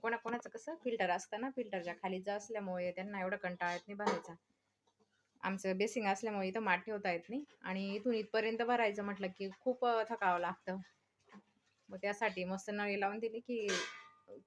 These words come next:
खूप असं म्हणजे लवकर कामं होतात आणि मुलंसुद्धा करून घेतात ते कामं. तर आम-, आम-, म्हणजे आम्हाला अशी आयडिया आली,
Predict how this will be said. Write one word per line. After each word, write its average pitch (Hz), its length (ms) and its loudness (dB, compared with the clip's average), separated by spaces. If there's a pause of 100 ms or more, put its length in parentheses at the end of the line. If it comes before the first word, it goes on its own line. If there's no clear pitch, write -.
खूप 226 340 -2
असं 202 200 -2
म्हणजे 202 220 -2
लवकर 214 240 0
कामं 185 300 2
होतात 208 300 -4 (500)
आणि 190 100 -2
मुलंसुद्धा 208 460 0
करून 196 260 -4
घेतात 220 240 -4
ते 180 60 -4
कामं. 180 380 -8
तर 190 280 -2
आम-, 190 320 -2
आम-, 208 200 -2
म्हणजे 202 320 -2
आम्हाला 208 320 0
अशी 202 180 -6
आयडिया 180 240 0
आली, 202 180 -6